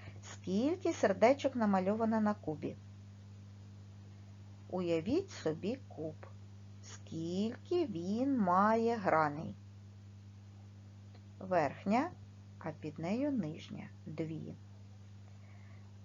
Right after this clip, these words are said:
Фіолетова, а навпроти неї буде ще одна. Отже, чотири.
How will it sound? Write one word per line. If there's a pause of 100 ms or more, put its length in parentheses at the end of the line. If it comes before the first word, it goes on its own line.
(100)
Фіолетова, (320)
а
навпроти
неї
буде
ще
одна. (460)
Отже,
чотири.